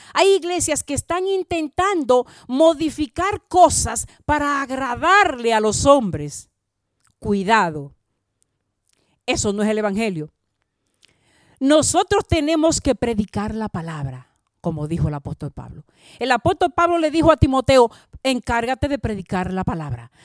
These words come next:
No le dijo, "Arregla la palabra de acuerdo al lugar donde tú vayas, para que llame más o menos la atención y no moleste a nadie".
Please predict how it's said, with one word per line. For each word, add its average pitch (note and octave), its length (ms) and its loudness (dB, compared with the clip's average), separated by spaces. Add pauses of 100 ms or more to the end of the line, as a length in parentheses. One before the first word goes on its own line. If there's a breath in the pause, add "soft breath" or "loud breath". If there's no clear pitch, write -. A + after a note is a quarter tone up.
No C#4 220 6
le E4+ 120 6
dijo, D4+ 340 6
"Arregla D4 600 4
la C4+ 120 2
palabra D#4+ 600 2
de C4 120 0
acuerdo C#4+ 480 4
al B3+ 80 4
lugar B3+ 400 4
donde B3 260 0
tú A3 160 0
vayas, D#3 520 -2 (340 soft breath)
para A3 240 4
que A#3 180 0
llame A#3+ 240 2
más A#3 320 0
o A#3 140 6
menos G3+ 320 -4
la G#3+ 120 0
atención A3+ 420 -6
y A#3 60 -8
no G#3+ 80 -4
moleste A3 420 -2
a F#3 60 0
nadie". E3+ 420 -6